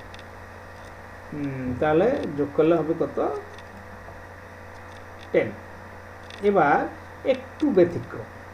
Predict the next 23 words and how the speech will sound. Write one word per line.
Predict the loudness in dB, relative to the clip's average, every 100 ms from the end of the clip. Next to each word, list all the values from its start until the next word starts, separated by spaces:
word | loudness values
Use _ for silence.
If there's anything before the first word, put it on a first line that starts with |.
| -16 -16 -16 -6 2
সেটা | 8
হলো | 10 8 4 -6 -14 -6 4
তিরিশ | 8 8
থেকে | 6 6 6
একষট্টি | 2 4 4 4 2
পর্যন্ত | 6 6 6
মৌলিক | 6 6 4 2
সংখ্যা | -2 0 -2
কতটি, | -2 -4 -6 -8
সেটা | -6 -4
আমরা | -6 -6
নির্ণয় | -8 -8 -8 -6
করব। | -8 -8 -10 -10 -10 -10 -10 -10 -10 -12 -10 2
তাহলে, | 6 8 10 8 6 -2 -12 -12 0
তাহলে | 8 10 12
আমাদের | 10 6 4 2 4
সংকেত | 2 6 6 6 4
তো |
ওটা | 4 4 2
ঠিকই | 2 -4 -2 0
আছে, | 0 2 0
লিখে | 2 0 -4
নিলাম। | -2 0 0 -2